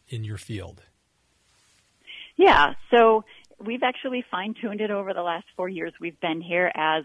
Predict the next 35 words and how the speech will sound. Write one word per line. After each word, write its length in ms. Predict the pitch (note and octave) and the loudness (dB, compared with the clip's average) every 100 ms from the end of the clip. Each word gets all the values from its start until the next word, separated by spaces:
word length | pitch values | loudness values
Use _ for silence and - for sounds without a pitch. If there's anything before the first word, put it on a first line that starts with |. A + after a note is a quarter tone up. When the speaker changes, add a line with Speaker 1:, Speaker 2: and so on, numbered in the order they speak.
| E3 | -6
Speaker 2:
we 80 | |
get 180 | D3+ E3 - | -8 -8 -8
feedback. 640 | F3 C#3+ D#3+ D3 E3 - - | -8 -6 -2 0 0 -2 -6
Um, 380 | E3 D3+ D3+ - | -2 0 -2 -4
we 120 | F3+ | -4
really 320 | F3 G#3+ C4 | 2 2 4
wanna 320 | C4+ E3 E3 - | 2 2 0 -6
serve 240 | - - - - | -6 -6 -6 -10
people. 440 | D#3 - - G#2+ - - - - - | -10 -6 -4 -4 -6 -18 -16 -16 -8
And 180 | E3+ D#3+ - | -6 -2 4
so 120 | F3+ | 4
we 160 | F3 F#3+ | 4 2
found 400 | A3 A3+ A#3+ A#3 | 4 6 6 4
that 320 | G3 F3+ F3 - _ _ _ D#3 | 2 2 2 -2 _ _ _ -8
just 300 | G3+ G#3 - | -6 -6 -4
doing 240 | A3+ A3 | -4 -2
an 100 | G3+ - | -6 -2
hourly 420 | E3 E3 E3+ E3+ | 0 0 -2 -6
consult 720 | - D#3+ D#3+ - D3+ - E3 _ _ - | -6 -8 -6 -4 -2 -2 -4 _ _ -8
really 280 | A3 D4 | -6 -4
did 200 | D4+ F#3+ | -2 -2
not 220 | D#3 D#3 - - | -2 -4 -4 -8
serve 240 | - D#3+ - _ _ _ | -6 -6 -10 _ _ _
the 140 | D3+ | -6
patient, 500 | F3 - G2+ - - - - - - - - _ - | -4 -4 -6 -8 -12 -16 -16 -20 -20 -20 -20 _ 4
um, 480 | E3 D3+ D3 C#3+ - | 6 6 2 -4 -4
because 360 | F3 - F3 E3 | -4 -2 -4 0
we 120 | F#3+ | 0
really 260 | G3+ A3+ A#3 | 4 4 4
do 220 | E3+ F#3 | 0 -2
need 160 | F3+ E3 | -2 -2
to 80 | E3+ | -2
dig 280 | E3 D#3+ | -2 -2
in 200 | E3 D3+ | -2 -2
and 160 | D3 C#3+ | -2 -4